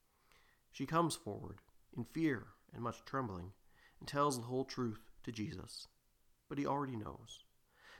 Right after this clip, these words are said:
The Lord did not call on her to chastise her, but to comfort her, and to confirm her in her faith, to deal personally with her as a lost sheep of the house of Israel, to be tenderly brought back into the fold,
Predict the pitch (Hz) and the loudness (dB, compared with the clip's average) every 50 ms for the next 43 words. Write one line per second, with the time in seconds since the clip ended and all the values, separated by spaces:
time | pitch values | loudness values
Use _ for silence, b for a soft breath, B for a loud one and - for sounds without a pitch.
0 | B - - 147 160 175 196 185 170 156 151 139 - - - - 127 131 147 160 | B 0 2 6 8 8 8 8 8 8 8 8 6 4 2 2 2 4 4 4
1 | 160 - - 113 107 - - 107 110 110 104 104 - - - 107 113 113 - - | 2 2 2 0 0 2 6 6 6 6 6 2 -2 0 0 0 0 0 -2 -4
2 | 139 131 131 131 - - 143 151 151 147 - _ _ _ _ _ - _ - - | -2 -4 -4 -4 -4 -6 -6 -6 -8 -10 -14 _ _ _ _ _ -20 _ -10 -8
3 | - 147 - 151 151 139 - 101 - - 78 82 - - - - - B B B | -8 -4 0 0 0 0 0 -2 -4 -4 -6 -6 -6 -8 -14 -20 -20 B B B
4 | B B B B - 131 135 135 156 151 135 - - 160 160 160 139 110 104 92 | B B B B -4 -2 0 2 2 0 2 4 4 6 6 6 6 4 4 2
5 | 92 87 92 95 - - - 139 123 - - - - - _ _ _ _ _ _ | 2 2 2 0 -2 -2 -4 -4 -4 -4 -6 -12 -20 -20 _ _ _ _ _ _
6 | _ - - 135 147 156 147 - - - 185 175 - - 131 117 107 104 107 101 | _ -12 0 2 4 4 4 2 2 2 2 2 2 0 0 2 2 2 2 0
7 | - - 101 101 98 104 104 110 120 131 139 139 123 - - - - - - - | 0 0 0 0 0 0 0 0 0 0 0 0 0 -4 -8 -14 -16 -16 -8 -6
8 | 156 135 113 - - 110 110 120 113 123 120 123 123 - 120 127 135 123 117 104 | -6 -6 -6 -6 -8 -4 -2 0 2 2 2 0 0 -2 -2 -2 0 0 0 0
9 | 98 95 98 95 - B B B B B B B B - - 135 139 135 135 - | -2 -2 -4 -6 -10 B B B B B B B B -4 2 4 4 4 2 2
10 | 139 147 156 156 151 143 143 139 131 135 131 139 - - - 139 139 120 110 - | 0 2 2 4 4 4 2 4 4 6 6 6 4 2 0 -2 -2 -2 -2 -6
11 | - - - 101 - 113 113 - - 139 123 104 101 101 - | -8 -10 -10 -8 -6 -6 -6 -4 -2 -2 -2 -2 -2 -6 -8